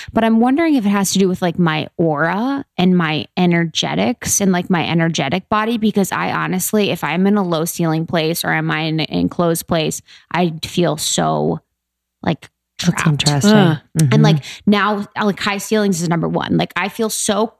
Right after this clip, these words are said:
Speaker 1: uh, like, much more comfortable in places that have very, very high ceilings.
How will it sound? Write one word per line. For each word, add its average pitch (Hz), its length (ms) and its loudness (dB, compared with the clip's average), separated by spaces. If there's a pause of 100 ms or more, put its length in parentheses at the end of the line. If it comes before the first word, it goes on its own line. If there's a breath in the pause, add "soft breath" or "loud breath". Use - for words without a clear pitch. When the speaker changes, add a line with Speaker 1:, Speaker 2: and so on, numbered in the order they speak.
(160)
Speaker 1:
uh, 165 100 -4
like, 190 180 -2
much 196 440 2
more 208 160 2
comfortable 180 640 0
in 170 120 -2
places 170 420 -2
that 160 140 -2
have 165 140 -2
very, 185 400 0
very 185 240 -2
high 156 240 -6
ceilings. 151 680 -6